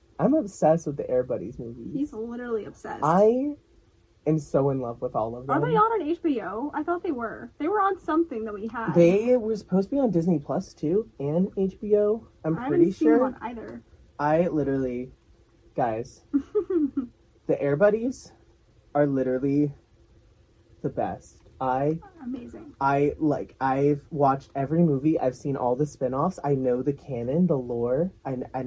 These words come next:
Speaker 1: I, I have it all.
Speaker 2: Oh my gosh.
Speaker 1: Let me know, let me know, uh,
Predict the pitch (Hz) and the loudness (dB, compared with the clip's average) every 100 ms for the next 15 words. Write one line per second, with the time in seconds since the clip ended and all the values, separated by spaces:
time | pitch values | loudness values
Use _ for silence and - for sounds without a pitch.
0 | 127 127 127 - 127 - 131 117 127 - | -6 -8 -8 -6 -8 -6 -6 -2 -2 -4
1 | - - 254 247 220 220 277 - 427 440 | -8 -18 -16 -12 -12 -12 -14 -10 -6 -4
2 | 415 392 370 - - 165 190 214 202 165 | -4 -4 -12 -20 0 2 6 6 6 4
3 | 165 190 190 180 165 147 139 131 | 4 4 4 6 6 6 2 0